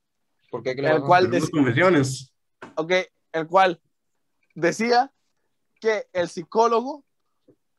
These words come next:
Speaker 2: le mandó un mensaje diciendo que no iba a poder seguirla atendiendo.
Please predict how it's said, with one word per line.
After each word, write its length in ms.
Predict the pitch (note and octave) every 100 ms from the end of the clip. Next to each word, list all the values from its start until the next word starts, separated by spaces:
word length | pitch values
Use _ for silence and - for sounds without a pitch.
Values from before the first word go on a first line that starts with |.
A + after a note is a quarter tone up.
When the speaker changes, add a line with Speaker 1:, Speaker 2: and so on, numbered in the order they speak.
| _ _ _ _ _
Speaker 2:
le 100 | E3
mandó 180 | D#3 E3+
un 60 | G3
mensaje 300 | G3+ G#3 A3
diciendo 560 | F#3+ F3 G#3 G#3 A3+ _ _ _ _
que 180 | F3 E3
no 240 | F3+ G3
iba 100 | G#3
a 100 | G#3
poder 460 | F3 E3+ F3 F#3 F3+ _ _ _ _ _ _
seguirla 360 | _ D#3 D#3+ E3
atendiendo. 640 | E3+ D#3 D#3 E3 D3 B2+